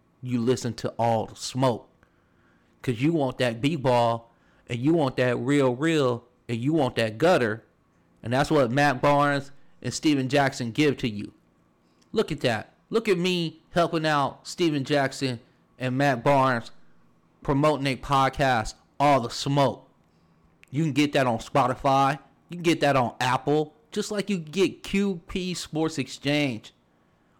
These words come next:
on Apple, Spotify, Google Podcasts, Castbox, Amazon Music. You, you know you real big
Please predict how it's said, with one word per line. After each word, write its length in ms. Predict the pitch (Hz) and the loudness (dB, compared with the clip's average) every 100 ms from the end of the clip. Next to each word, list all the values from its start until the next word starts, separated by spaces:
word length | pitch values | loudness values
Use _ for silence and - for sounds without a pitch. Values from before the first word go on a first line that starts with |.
| _ | _
on 200 | 135 127 - | -4 -4 -4
Apple, 580 | 135 135 - 135 139 - _ _ - | -2 -2 0 -2 -2 -8 _ _ -18
Spotify, 880 | - 131 127 127 - 127 127 123 123 - _ _ _ 131 | -6 -2 -2 -2 -2 0 2 0 -2 -10 _ _ _ -14
Google 480 | 107 165 147 139 - - - - | 2 4 4 2 -2 -12 -20 -20
Podcasts, 920 | - 127 139 - 135 135 135 127 - - _ _ _ | -6 -4 -4 -2 2 4 4 2 -2 -12 _ _ _
Castbox, 1120 | - 143 131 135 - 131 127 131 123 - - - _ _ _ _ _ _ _ _ - | -8 -2 0 -2 -2 0 0 0 -2 -6 -14 -16 _ _ _ _ _ _ _ _ -4
Amazon 600 | 147 156 143 156 147 131 | -2 0 2 4 4 4
Music. 520 | 135 147 147 156 - _ _ - | 2 2 2 0 -4 _ _ -12
You, 160 | 127 | -8
you 240 | 131 147 196 | -4 0 4
know 160 | 196 | 4
you 240 | 165 156 135 | 4 4 2
real 260 | 151 160 | 4 4
big 500 | 139 151 156 127 - | 4 2 4 2 -2